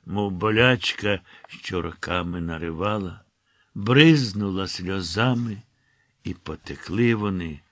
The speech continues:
давно жадані, висушені в дитинстві зневагою чужинців і нерозсудною матірною любов'ю. "Хто ви? Звідки ви?" трясла мальва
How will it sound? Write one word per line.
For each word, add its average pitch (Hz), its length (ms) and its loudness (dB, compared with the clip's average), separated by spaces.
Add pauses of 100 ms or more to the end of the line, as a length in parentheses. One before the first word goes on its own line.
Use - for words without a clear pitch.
(440)
давно 117 560 4
жадані, 107 880 2 (400)
висушені 117 920 4
в 107 120 0
дитинстві 117 840 2
зневагою 101 720 -2
чужинців 107 920 -2 (680)
і 92 100 -4
нерозсудною 95 1080 -6 (520)
матірною 78 800 -10
любов'ю. 78 600 -10 (300)
"Хто 135 480 4
ви? 71 260 -10 (560)
Звідки 139 760 4
ви?" 87 260 -4 (500)
трясла 104 520 -2
мальва 98 560 0